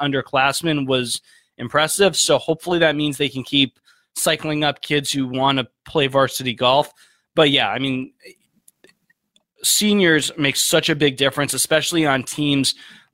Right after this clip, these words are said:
in sports like golf or tennis, where you're only really playing five, six, seven kids, basically.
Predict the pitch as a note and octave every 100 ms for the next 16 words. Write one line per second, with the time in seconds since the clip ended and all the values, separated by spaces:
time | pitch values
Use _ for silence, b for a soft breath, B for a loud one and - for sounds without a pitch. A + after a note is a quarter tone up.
0 | - - E3 - - C#3+ - B2+ - C#3+
1 | C#3 C3 B2+ - C#3 C#3+ - C#3+ C3 B2+
2 | C#3+ C#3+ C#3+ C3 C#3 C3+ C3 - C#3 C3+
3 | C3 B2+ A#2 _ _ _ - C3 B2+ B2+
4 | - - A#2+ - D3 B2+ B2 A#2 C3 B2+
5 | C3 C#3+ C#3 - D3 D#3+ C#3+